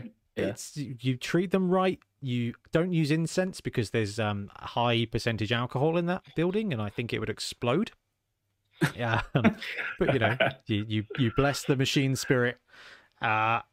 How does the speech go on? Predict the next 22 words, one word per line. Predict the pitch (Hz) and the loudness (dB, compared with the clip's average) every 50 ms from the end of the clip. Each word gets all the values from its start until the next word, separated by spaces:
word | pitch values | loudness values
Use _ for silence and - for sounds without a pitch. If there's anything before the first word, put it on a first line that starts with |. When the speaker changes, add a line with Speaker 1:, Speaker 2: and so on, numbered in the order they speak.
| _ - | _ -4
Speaker 2:
as | 139 120 117 | -4 -4 -2
much | 127 127 110 104 - 113 | -2 -2 -2 -2 -4 -4
as | 107 | -4
you | 107 101 | -4 0
can. | - 113 101 101 98 98 - _ _ - | 0 2 2 2 -2 -4 -10 _ _ -4
Uh, | 120 110 107 101 101 - | -2 0 0 0 -2 -2
but | 135 160 | -2 0
yeah, | 160 156 127 - - | 2 2 0 0 -4
so | - - 170 151 139 - | -4 -2 0 0 0 -2
I've | - 127 139 | -4 -4 0
done | 180 165 | 2 2
a | |
lot | 160 151 135 | 2 2 2
of | 123 - | 0 0
printing, | - 143 127 - - 101 90 90 - - | 0 -2 0 0 -2 -2 -2 -4 -12 -6
a | 123 117 | -2 0
lot | 113 120 127 117 104 | 2 2 2 2 0
of | 98 - | -2 -4
printing, | - 104 95 87 - 95 87 82 - _ | -8 -8 -8 -8 -10 -10 -10 -10 -12 _
which | - 107 - - | -12 -10 -10 -12
is | 92 92 | -12 -6
wicked. | 101 120 117 - - 117 110 | -4 -4 -4 -2 -2 -4 -4